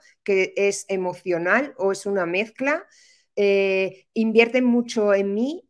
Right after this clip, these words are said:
Entiendo que ahora tengo un expertise, lo que no entiendo es lo de los veinticuatro años. <laughs>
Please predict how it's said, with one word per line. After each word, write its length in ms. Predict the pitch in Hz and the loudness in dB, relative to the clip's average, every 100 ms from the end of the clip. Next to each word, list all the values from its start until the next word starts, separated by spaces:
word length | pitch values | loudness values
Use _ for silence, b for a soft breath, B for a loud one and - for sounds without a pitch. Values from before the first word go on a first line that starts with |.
| - | -8
Entiendo 640 | 208 202 208 214 220 226 214 | -6 -4 -2 0 0 -2 -2
que 120 | 208 | 0
ahora 360 | 190 190 208 202 | 2 2 0 0
tengo 200 | 196 196 | -4 -6
un 80 | |
expertise, 440 | 190 - 180 208 202 | -8 -8 -6 -6 -4
lo 100 | 175 | -4
que 80 | 170 | -4
no 80 | |
entiendo 320 | 175 180 196 175 | -6 -6 -6 -6
es 40 | |
lo 80 | 165 | -6
de 120 | 165 | -6
los 100 | 165 | -6
veinticuatro 520 | 160 156 156 156 156 175 | -8 -10 -8 -6 -2 0
años. 280 | 233 262 | 0 -2
<laughs> 280 | - 240 - | -4 -6 -6